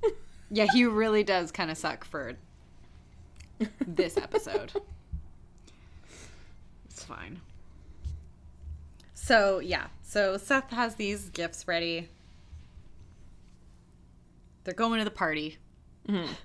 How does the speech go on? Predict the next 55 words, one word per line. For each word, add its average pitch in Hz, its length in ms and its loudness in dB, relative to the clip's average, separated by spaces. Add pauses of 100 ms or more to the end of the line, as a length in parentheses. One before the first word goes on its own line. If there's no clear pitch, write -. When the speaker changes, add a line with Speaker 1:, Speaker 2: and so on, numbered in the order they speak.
(680)
Speaker 1:
Well, 233 140 10
yeah, 202 120 12
'cause, 226 140 0
like, 190 340 4
at 185 160 6
one 214 160 4
point, 233 140 2
like, 214 140 4
they 180 80 6
all 175 120 10
meet 185 140 2
in 165 60 0
the 165 100 0
hallway 160 280 4
of 156 60 -6
the 151 60 -6
school. 135 500 0
Speaker 2:
Mm-hmm. 190 220 -4 (320)
Speaker 1:
And 165 160 6
'cause, 185 100 0
like, 147 220 4
of - 100 -16
course, 175 240 2
Anne, 165 280 4 (280)
'cause 208 120 -10
they 196 80 -2
always 180 200 0
end 175 120 -2
up 151 80 -8
in 156 60 -8
the 156 60 -8
exact 151 280 -6
same - 120 -10
place - 280 -10
Speaker 2:
Of - 100 -6
Speaker 1:
all 175 60 0
Speaker 2:
course, 175 160 -2
Speaker 1:
the - 60 -2
time. 202 160 -4
Speaker 2:
naturally. - 460 -8 (200)
It's - 100 -12
Speaker 1:
And 294 100 10
Speaker 2:
'cause 381 80 12
they're 359 120 12
Speaker 1:
Anna's 233 100 6
like 196 120 8 (140)
Speaker 2:
both 180 40 0
always 185 280 4
looking 175 200 -4
for 170 100 -12
Seth. - 260 -6 (200)
Speaker 1:
Yeah. - 220 -6 (1040)
And, 170 320 0
you 185 140 2
know, - 60 -6